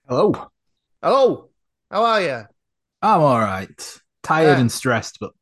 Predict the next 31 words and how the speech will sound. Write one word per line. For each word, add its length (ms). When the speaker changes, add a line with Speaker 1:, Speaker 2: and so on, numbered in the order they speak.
Speaker 2:
Tired, 520
stressed, 520
annoyed. 640
Speaker 1:
but 200
ready 220
to 140
podcast. 720
Speaker 2:
Oh, 160
ready 240
to 100
podcast. 400
Speaker 1:
Raring 560
to 100
go, 140
I 220
would 200
say. 300
Speaker 2:
This 200
is 140
the, 240
this 260
is 100
your 240
hour 300
a 80
week 360
where 140
you 160
can 380
relax 500
and 180